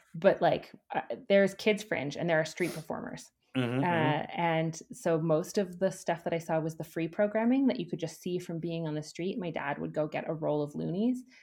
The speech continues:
Speaker 1: uh, and we would go and hang out until we were out of loonies.
Speaker 2: <laughs>
Speaker 1: Um, and the second is the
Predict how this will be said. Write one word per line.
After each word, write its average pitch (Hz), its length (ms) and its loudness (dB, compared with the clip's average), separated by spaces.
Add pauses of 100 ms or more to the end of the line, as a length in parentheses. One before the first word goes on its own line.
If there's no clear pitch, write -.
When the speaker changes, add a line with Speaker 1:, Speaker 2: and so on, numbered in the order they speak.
(240)
Speaker 1:
uh, 160 280 -2
and 170 200 -2
we 165 120 2
would 156 220 0 (260)
go 151 300 4
and 151 100 -2
hang 160 260 -6
out - 140 -4
until 160 360 -6
we 156 100 -4
were 160 160 -4
out 139 120 -4
of 143 100 -10
loonies. 156 480 -10
Speaker 2:
<laughs> - 60 -20 (420)
Speaker 1:
Um, 156 460 -2 (340)
and 214 140 8
the 214 60 6
second 220 340 2
is 226 200 2
the 220 260 8